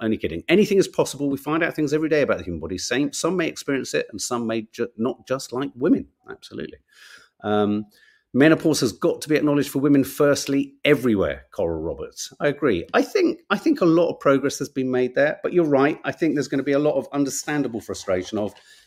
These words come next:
"Hang on a minute. Now we've just established the, the, the ground rules for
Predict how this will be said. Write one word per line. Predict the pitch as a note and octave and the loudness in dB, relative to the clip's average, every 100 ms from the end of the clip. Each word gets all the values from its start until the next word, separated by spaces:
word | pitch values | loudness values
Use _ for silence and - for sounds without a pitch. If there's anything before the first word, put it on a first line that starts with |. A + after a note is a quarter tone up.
| _ F3+ | _ -4
"Hang | E3+ | -2
on | G#2 | -2
a | D#2+ | -4
minute. | D2+ G#2 - _ - | -6 -6 -8 _ -4
Now | D3+ | 2
we've | E3 D3+ | 2 2
just | D3 - | -2 -6
established | - C3+ A#2+ A#2 - | -4 -2 -2 -4 -10
the, | G2 _ - | -20 _ -2
the, | A#2 A2+ | -2 -2
the | G#2+ - _ | -10 -12 _
ground | A#2+ B2+ B2+ G#2+ | 2 4 4 4
rules | G#2+ G2 F#2 | 2 0 -4
for | - G#2 F#2+ | -2 -2 -2